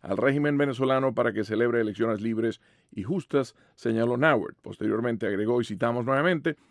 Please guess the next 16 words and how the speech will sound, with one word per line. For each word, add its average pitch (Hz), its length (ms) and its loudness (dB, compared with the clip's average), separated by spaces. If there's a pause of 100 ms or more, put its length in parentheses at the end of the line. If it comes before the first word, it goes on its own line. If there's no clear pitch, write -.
(180)
"Observamos 117 580 0
con 117 140 -2
gran 120 240 2
preocupación 107 680 0
que 110 80 -2
el 95 80 0
régimen 127 480 0 (400)
no 117 160 0
permitirá 156 520 2
la 127 120 4
presencia 127 680 2 (300)
de - 80 -6
observadores 113 640 4
electorales 110 640 0
internacionales 107 840 0 (460)
independientes". 104 1080 0